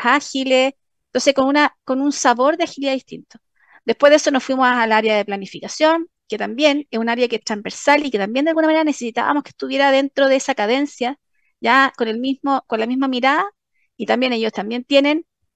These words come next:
equipos de planificación que funcionan interconectados a través de los distintos,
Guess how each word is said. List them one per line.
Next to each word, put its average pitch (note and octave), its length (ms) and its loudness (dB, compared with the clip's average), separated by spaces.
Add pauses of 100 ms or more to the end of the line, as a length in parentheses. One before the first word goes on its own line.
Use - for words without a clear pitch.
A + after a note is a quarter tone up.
(160)
equipos D#4 560 0
de C#4+ 100 0
planificación C4 640 -4
que C4 100 -8
funcionan A3 460 -6
interconectados C4+ 1000 0 (220)
a G#3 100 -4
través A#3 340 -2
de B3 180 0
los A3 220 -6
distintos, A3+ 560 -2